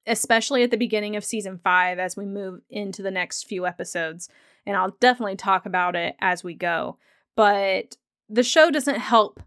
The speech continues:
Jamie's perception of Roger. And I think that what viewers pick up on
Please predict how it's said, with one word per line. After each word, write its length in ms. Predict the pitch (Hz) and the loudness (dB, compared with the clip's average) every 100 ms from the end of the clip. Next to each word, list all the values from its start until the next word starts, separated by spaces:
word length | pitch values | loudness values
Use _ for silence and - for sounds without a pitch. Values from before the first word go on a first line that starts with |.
| _ | _
Jamie's 420 | - 226 226 247 247 | -2 0 4 2 2
perception 800 | 226 214 208 202 - 185 180 185 _ _ _ | -2 2 2 0 -2 -8 -10 -14 _ _ _
of 260 | 233 208 190 | 4 4 4
Roger. 520 | 190 175 165 - - _ _ | -2 -2 -6 -12 -14 _ _
And 140 | 233 | 0
I 100 | 220 | 2
think 460 | 214 - 254 240 233 | 0 2 2 2 2
that 320 | 220 208 175 | 4 6 4
what 360 | 202 208 190 - | 4 4 4 0
viewers 500 | 196 240 269 247 240 | 0 2 4 4 2
pick 260 | - 226 | 0 2
up 180 | 208 208 | 2 2
on 360 | 208 190 180 | 0 0 -4